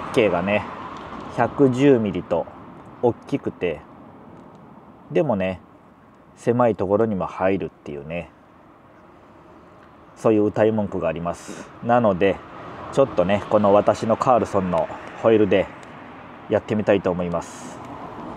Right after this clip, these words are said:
でね、これ、結構ね、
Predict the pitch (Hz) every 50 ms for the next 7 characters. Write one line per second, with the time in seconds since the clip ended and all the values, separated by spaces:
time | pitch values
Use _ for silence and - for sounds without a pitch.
0 | - - - - - - - - - - - - - - - - - - - -
1 | - - - - - - - - - - - - - - - 107 120 113 123 123
2 | 123 120 - - - - - - - - - - - - 127 123 117 117 - -
3 | - - - - - - - - - - - - - - - - - - - -
4 | - - - - 131 123 - - 175 135 98 92 90 90 82